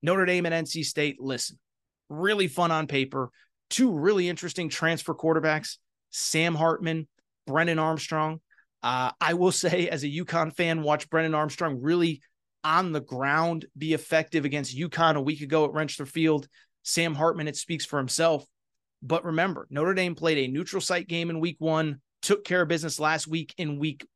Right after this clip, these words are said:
uh, week zero, excuse me. And then last week took care of business in week one.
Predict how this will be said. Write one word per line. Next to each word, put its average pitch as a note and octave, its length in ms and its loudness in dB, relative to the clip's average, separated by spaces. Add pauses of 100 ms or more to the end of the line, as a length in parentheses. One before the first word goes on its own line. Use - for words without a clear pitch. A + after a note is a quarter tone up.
(100)
uh, D3 280 0
week E3 180 0
zero, D#3+ 300 4
excuse D#3+ 400 -2
me. D#3+ 220 -4 (300)
And F3 100 -2
then D#3 160 2
last E3 320 0
week D#3+ 180 0
took F3 160 -2
care D#3 200 2
of C#3 80 -2
business D3 280 -2
in C#3 140 -4
week C#3+ 220 -4
one. C#3 400 0